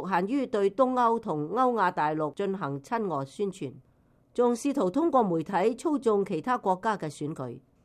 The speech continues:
報告話，中國政府同樣嘅喺擴大官方媒體喺海外嘅宣傳，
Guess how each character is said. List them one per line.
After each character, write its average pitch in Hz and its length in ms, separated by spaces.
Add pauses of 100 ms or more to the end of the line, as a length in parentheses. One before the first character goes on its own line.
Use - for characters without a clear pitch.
(220)
報 170 140
告 160 140
話， 131 240 (300)
中 233 180
國 202 120
政 180 220
府 180 220
同 147 280
樣 170 240
嘅 180 200
喺 175 300
擴 185 240
大 151 260
官 247 260
方 233 280
媒 147 120
體 196 100
喺 196 400
海 196 180
外 170 180
嘅 170 100
宣 190 240
傳， 139 200